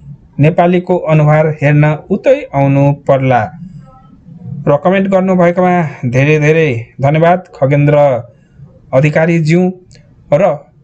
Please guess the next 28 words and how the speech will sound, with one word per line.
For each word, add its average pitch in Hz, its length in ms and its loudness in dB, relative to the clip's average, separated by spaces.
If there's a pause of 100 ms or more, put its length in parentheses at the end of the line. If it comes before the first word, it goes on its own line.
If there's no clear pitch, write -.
(240)
यसको 208 400 -2
रिप्लाईमा 170 640 2
म 156 140 2
के 156 340 0
भन्न 135 240 0
चाहन्छु 143 460 0
भने, 135 180 2
मैले 156 240 2
अघि 139 260 0
नै 156 100 2
भनिसकेँ, 139 580 0 (400)
क्यानाडामा 202 680 2 (600)
उमेरको 185 400 0
आधारमा 151 560 0
कसैले 220 440 -2 (100)
कसैलाई 156 360 0
discrimination 143 760 0
गर्न 139 300 0
पाइँदैन। 131 640 0
नेपाल 185 400 0
जस्तो 170 560 0 (280)
छैन 165 340 2
यहाँ। 131 420 0 (340)
नेपालमा 185 480 2
युजुअली 175 420 2
साठी 180 400 -2
वर्ष 175 260 0
भइसकेपछि 151 1080 -2